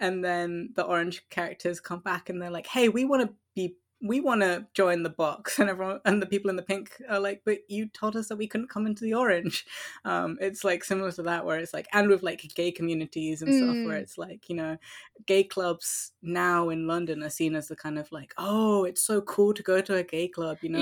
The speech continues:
Speaker 1: like,
Speaker 2: Yeah.
Speaker 1: you have to, like, you're, like, really in the scene, and it's like,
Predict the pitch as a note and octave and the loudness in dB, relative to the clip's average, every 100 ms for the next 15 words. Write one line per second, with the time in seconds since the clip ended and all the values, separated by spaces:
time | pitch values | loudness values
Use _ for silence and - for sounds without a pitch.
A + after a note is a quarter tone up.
0 | B3 - G3 G3 F3+ - F3 E3+ - - | 2 2 0 -4 -6 -6 -6 -6 -12 -20
1 | - - G3 G3 F#3 F#3+ G3 G3 F#3 F#3 | -4 2 4 4 4 6 8 6 6 2
2 | - G3+ F#3 F3+ G3+ F3 | 4 4 4 2 -2 -4